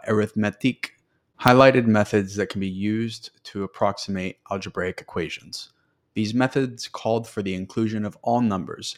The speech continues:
irrational, square root, negative, should be included as valid numbers, which later became the basis for what we know today as real numbers. Notably, he excluded imaginary numbers on purpose to hinder research.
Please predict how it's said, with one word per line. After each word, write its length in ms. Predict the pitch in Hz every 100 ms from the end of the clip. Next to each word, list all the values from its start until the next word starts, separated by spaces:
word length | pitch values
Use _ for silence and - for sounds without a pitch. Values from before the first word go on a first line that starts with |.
| 101
irrational, 680 | 95 95 101 110 95 92
square 420 | - - - 92 87
root, 280 | 92 95 - _ 92
negative, 520 | 92 87 90 87 - _ _ _ _
should 220 | - 113 98
be 100 | 95
included 520 | 95 - 107 101 - 101
as 180 | 92
valid 420 | - 110 127 98 87
numbers, 520 | 80 - - - -
which 180 | 95 -
later 280 | 104 110 117
became 380 | 107 - 101 95
the 80 |
basis 480 | 87 98 101 - 101
for 160 | - 92
what 140 | 95
we 100 | 98
know 180 | 95 95
today 400 | - 92 92 87
as 180 | 95 92
real 280 | 101 107 98
numbers. 480 | 80 - - - _ _ _ -
Notably, 480 | 110 139 139 139 127
he 160 | 110
excluded 680 | 92 - - 110 104 107 - -
imaginary 580 | 98 117 107 95 92 92
numbers 420 | 90 90 92 -
on 180 | 107 95
purpose 420 | - 110 92 -
to 100 | -
hinder 320 | 90 95 90 87
research. 560 | 85 - 67 - -